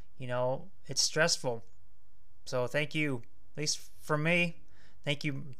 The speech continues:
brothers and sisters out there, for busting your ass and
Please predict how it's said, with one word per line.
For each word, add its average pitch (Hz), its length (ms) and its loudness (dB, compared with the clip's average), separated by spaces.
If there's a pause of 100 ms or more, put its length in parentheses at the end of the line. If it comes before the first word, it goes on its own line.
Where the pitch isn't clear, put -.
(120)
brothers 147 220 8
and 139 100 4
sisters 151 320 4
out 147 220 6
there, 151 180 6
for 135 140 0
busting 139 400 4
your 135 80 0
ass 139 380 6
and 123 240 -2